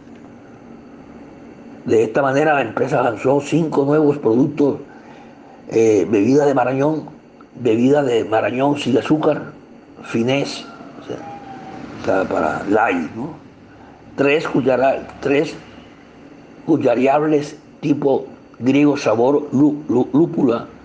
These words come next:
mora, arándano, piña,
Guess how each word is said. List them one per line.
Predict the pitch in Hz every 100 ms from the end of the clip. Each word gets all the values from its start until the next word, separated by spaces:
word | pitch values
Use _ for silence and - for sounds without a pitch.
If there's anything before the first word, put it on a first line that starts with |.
| - - - - 117
mora, | 143 156 139 123 - - - -
arándano, | 104 127 139 127 117 110 87 - - - - - - - - - - - - - -
piña, | 143 143 131 101